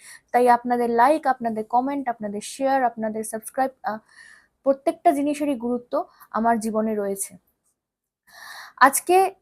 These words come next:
আমাদের আলোচ্য বিষয় ধনু রাশির জাতক এবং জাতিকার ক্ষেত্রে জুন দু হাজার পঁচিশ কী ধরনের এফেক্ট আনতে চলেছে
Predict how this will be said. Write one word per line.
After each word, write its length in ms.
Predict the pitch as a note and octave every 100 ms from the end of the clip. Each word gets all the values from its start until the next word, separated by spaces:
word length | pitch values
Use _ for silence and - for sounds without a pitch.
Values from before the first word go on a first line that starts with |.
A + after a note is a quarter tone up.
| _
আমাদের 340 | - C#4 D4 D4
আলোচ্য 400 | B3 B3+ C4 -
বিষয় 500 | A#3+ A#3+ C#4+ E4 F#4 B3+
ধনু 380 | - C#4 D#4+
রাশির 360 | F4+ F4 F4 D#4+
জাতক 280 | B3 A#3+ B3
এবং 260 | B3+ B3 B3+
জাতিকার 420 | A3+ A3 A3+ A3
ক্ষেত্রে 420 | A3 A3+ G#3+ C4+ C#4 A3
জুন 500 | - C#4+ F4 G4 E4+
দু 120 | C#4+
হাজার 380 | B3 B3+ B3 A#3+
পঁচিশ 600 | - A#3+ B3 D4+ D#4+ - _ - _ _
কী 220 | - F4
ধরনের 420 | D#4+ C#4+ D#4 F4+
এফেক্ট 340 | D#4+ C#4+ B3+ B3
আনতে 240 | A#3+ A3+
চলেছে 500 | A#3+ A#3+ A#3 A#3 D#4+